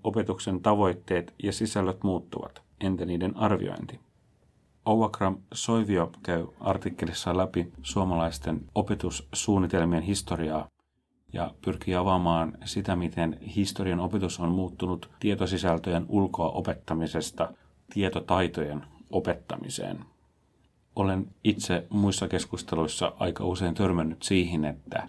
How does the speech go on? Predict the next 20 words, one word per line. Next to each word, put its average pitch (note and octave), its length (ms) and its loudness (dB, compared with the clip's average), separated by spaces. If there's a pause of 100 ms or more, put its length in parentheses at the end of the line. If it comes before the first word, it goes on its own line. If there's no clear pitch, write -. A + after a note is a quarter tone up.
(160)
tuhat D2+ 280 -4 (220)
yhdeksänsataakahdeksankymmentäluvulla E2 2500 0 (120)
koulunsa E2+ 480 0 (100)
käyneet E2 460 0
ihmiset F#2 560 -2
arvioivat F2 800 2
nykyistä F#2 720 2 (220)
historian E2 460 0
opetusta E2 460 0
sen F#2+ 200 4
perusteella, D2+ 720 0
millaista E2+ 600 0
opetusta E2+ 520 -2
he D#2+ 220 -4 (100)
itse F#2+ 280 -4
saivat D#2 440 2
kolmekymmentä D#2 580 0
vuotta D#2 320 -4
sitten. F2 440 0 (1040)
Ouakrim F#2+ 540 4